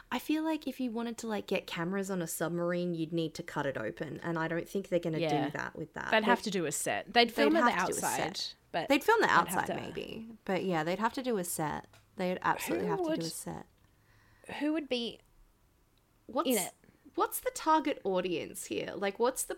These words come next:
Speaker 1: premise even?
Speaker 2: I feel like possibly it's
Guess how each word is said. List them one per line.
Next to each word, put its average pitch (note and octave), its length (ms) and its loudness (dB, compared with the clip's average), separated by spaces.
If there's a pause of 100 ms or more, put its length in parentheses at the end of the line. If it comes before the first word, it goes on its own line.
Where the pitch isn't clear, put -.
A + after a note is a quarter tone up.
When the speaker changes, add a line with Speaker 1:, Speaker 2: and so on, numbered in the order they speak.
Speaker 1:
premise - 880 -4
even? D#3+ 640 -6 (600)
Speaker 2:
I E4 100 12
feel D4 420 2
like F#4 280 2
possibly A#3+ 760 -2
it's - 400 -2